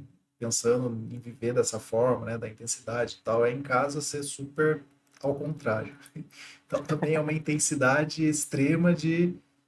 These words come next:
viver, né, o, o agora, o aquilo. Então, por exemplo, né, eu,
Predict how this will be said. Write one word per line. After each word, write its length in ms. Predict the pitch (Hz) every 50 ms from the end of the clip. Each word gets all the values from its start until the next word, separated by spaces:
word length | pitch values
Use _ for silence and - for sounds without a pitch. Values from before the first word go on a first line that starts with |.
| _ _ - - -
viver, 640 | 151 147 135 123 131 139 139 143 156 170 180 180 -
né, 420 | 139 135 143 156 156 147 123 110
o, 460 | 110 - 120 123 120 117 113 107 - -
o 80 | 123 123
agora, 440 | 120 120 117 117 113 117 127 139 139
o 40 | 127
aquilo. 320 | 120 - - 120 123 127
Então, 380 | 131 127 - - 127 131 135 - - _ _ _ _ _ _ _ _ _ _
por 120 | 147 139
exemplo, 400 | 139 131 110 117 107 104 107 - _ -
né, 300 | 113 120 123 123 117 110
eu, 360 | 117 123 135 151 180 185